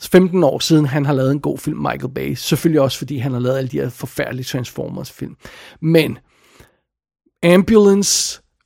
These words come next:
viser sig altså at være et pletskud igen for Michael Bay. Det er lige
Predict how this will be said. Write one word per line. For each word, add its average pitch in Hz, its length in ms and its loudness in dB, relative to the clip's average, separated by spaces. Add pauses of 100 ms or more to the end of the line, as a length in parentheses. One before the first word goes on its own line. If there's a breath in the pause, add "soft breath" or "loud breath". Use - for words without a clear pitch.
viser 160 340 2
sig 165 160 -2
altså - 320 -4
at 131 220 -8
være 139 280 -4
et 135 80 -12
pletskud 147 480 -4
igen 135 240 -4
for - 100 -12
Michael 131 380 -8
Bay. 135 180 -12 (100)
Det 175 100 2
er 165 40 2
lige 190 840 4